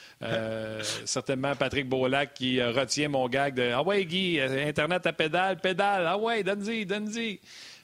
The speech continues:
Euh, donc, on va <laughs> demander à, à, à Guy de repartir ça. Mais salutations à Jonathan Audet, à Gaétan qui est là également, à Sébastien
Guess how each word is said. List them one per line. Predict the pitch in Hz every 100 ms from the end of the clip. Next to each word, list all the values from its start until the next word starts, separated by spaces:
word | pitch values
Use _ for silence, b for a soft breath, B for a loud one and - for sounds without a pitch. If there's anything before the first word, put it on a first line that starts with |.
| -
Euh, | 113 113 110 110
donc, | 113 127 131
on |
va | 120
<laughs> | 107
demander | 143 127 131 160 135
à, | 123 117 117 127 123
à, | 127
à |
Guy | 123 143
de | 135
repartir | 113 131 117 127
ça. | 113 165
Mais | 131
salutations | 113 139 123 131 123 143
à |
Jonathan | 131 131 123 135 135
Audet, | 127 135 135
à | 123
Gaétan | 120 127 139 139
qui | 123
est | 127
là | 131
également, | 127 123 123 131 127
à |
Sébastien | 117 131 123 117 143